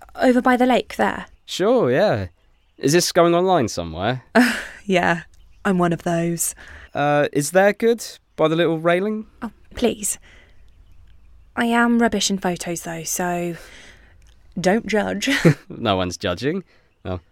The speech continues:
Speaker 2: apart from your followers.
Speaker 1: <laughs>
Speaker 2: Uh, just say when you're ready.
Speaker 1: Uh, ready.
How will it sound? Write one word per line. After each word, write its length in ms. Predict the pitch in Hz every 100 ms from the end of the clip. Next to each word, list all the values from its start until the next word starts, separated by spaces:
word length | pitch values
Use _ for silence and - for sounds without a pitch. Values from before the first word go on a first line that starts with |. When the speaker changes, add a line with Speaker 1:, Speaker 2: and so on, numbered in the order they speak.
| _ -
Speaker 2:
apart 200 | 101 -
from 120 | 120
your 120 | 131
followers. 600 | 131 143 139 131 147 - 262
Speaker 1:
<laughs> 40 | 269 254 285 - _ _ -
Speaker 2:
Uh, 380 | 135 147 147 143 175 -
just 180 | 214 -
say 140 | 208
when 100 | 202
you're 100 | 185
ready. 300 | 113 156 170 _ _ - - - - - - - - - - - - - - - - - - - - - _ _ _ - - -
Speaker 1:
Uh, 80 | - - _ _ -
ready. 600 | 285 381 359 339 330